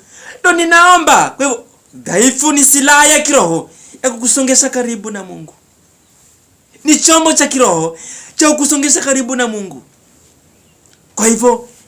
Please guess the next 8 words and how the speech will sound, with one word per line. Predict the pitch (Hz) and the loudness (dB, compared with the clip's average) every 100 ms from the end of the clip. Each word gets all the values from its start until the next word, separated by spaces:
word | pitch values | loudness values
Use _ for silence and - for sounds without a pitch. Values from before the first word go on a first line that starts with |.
| _ | _
neema | 175 285 302 302 | 0 0 2 2
ya | 302 | 2
Mungu | 294 285 202 131 _ _ _ _ _ _ _ _ _ _ _ _ _ _ _ _ _ | 2 0 -2 -8 _ _ _ _ _ _ _ _ _ _ _ _ _ _ _ _ _
haiwezi | - 226 233 254 247 254 | -2 0 2 2 2 0
kuacha | - 247 254 247 | -2 -2 0 -2
huru. | 220 269 277 180 127 _ _ | -2 -2 -2 -2 -6 _ _
Ndiyo | 214 214 262 254 233 | -6 0 4 4 4
maana | 254 226 143 | 2 0 -4